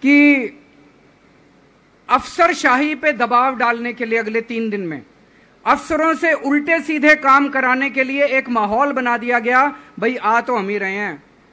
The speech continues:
तो हमारी बात मानो, उल्टे सीधे काम करो, काउंटिंग में गड़बड़ कराएंगे, सब कुछ करेंगे,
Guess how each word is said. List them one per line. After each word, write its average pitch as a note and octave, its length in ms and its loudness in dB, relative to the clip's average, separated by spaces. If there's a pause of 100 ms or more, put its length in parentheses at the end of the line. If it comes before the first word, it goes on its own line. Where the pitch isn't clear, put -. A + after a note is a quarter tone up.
(420)
तो G#3 60 -4
हमारी A3 400 -2
बात B3 280 2
मानो, A#3 300 -2
उल्टे B3 360 -2
सीधे A#3+ 280 -4
काम A#3 280 -4
करो, B3+ 240 -2
काउंटिंग B3+ 520 -2
में B3+ 120 -4
गड़बड़ B3 300 -2
कराएंगे, B3 500 -2
सब B3+ 240 -10
कुछ A#3+ 140 -10
करेंगे, B3+ 520 2